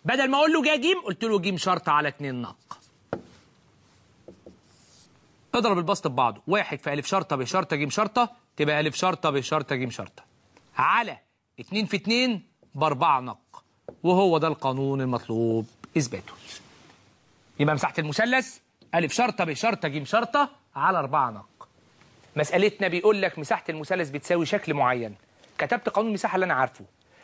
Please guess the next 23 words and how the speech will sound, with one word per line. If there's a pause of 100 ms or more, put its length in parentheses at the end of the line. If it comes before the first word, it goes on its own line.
(120)
لقيت
القانون
اللي
أنا
جبته (280)
مختلف
تماما
عن
اللي
هو
طالبه. (1120)
في
حاجات
شبهه
وفي
حاجات
لأ. (400)
يبقى
الحاجة
اللي
لأ،
اللي
مختلفة،